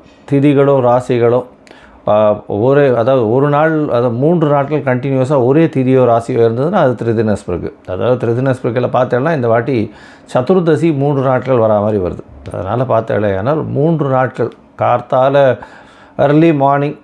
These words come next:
வந்து இருந்ததுன்னா அது ப்ரீவியஸ் டே கணக்கு வரும், அன்றைக்கி ஃபுல் டே வரும். அடுத்த நாள் கார்த்தால ஒரு, ஒரு நாழிகை இருந்ததுன்னா கூட அது மூன்று நாட்கள் கணக்கு வந்துடும். இந்த திருதின ஸ்பிரிக்கிலையும் வந்து, அ,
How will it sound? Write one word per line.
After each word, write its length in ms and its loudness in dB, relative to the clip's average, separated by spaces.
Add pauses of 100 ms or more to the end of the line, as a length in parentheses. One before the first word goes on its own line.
வந்து 480 2
இருந்ததுன்னா 680 2
அது 180 0
ப்ரீவியஸ் 420 0
டே 160 2
கணக்கு 260 -2
வரும், 200 0
அன்றைக்கி 300 -2
ஃபுல் 260 0
டே 120 2
வரும். 200 2
அடுத்த 260 -2
நாள் 180 2
கார்த்தால 540 0
ஒரு, 160 0
ஒரு 160 0
நாழிகை 380 2
இருந்ததுன்னா 440 0
கூட 260 -2 (520)
அது 440 2
மூன்று 340 0
நாட்கள் 400 -2
கணக்கு 400 -4
வந்துடும். 200 -6 (1400)
இந்த 560 4 (220)
திருதின 380 4
ஸ்பிரிக்கிலையும் 480 0
வந்து, 680 2
அ, 180 -2